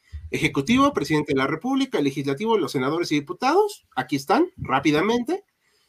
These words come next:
Ciento veintiocho senadores y quinientos diputados. Y el judicial con la Suprema Corte y los diferentes tribunales.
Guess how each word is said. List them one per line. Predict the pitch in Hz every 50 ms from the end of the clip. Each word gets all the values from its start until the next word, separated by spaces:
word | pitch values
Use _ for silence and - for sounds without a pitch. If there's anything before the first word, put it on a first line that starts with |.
| _ _
Ciento | - - - 233 262 262 254 240
veintiocho | 214 202 196 202 - 220 214 214 240 226
senadores | - 202 185 190 202 214 240 254 269 277 277 262 - - _
y | 175 202 226 240 240 240
quinientos | - 180 170 175 180 175 185 160
diputados. | 180 175 202 202 - - 247 247 240 262 302 302 - - -
Y | - 147
el | 156 156
judicial | 151 180 170 180 180 - 214 220 240 -
con | - 185
la | 156 139
Suprema | 151 143 156 170 180 190 190
Corte | 240 233 226 - 220 - -
y | 165 180
los | 175 196 185 180
diferentes | 156 - 165 156 156 160 - 190 -
tribunales. | - _ 147 135 131 127 120 101 98 107 - - - - -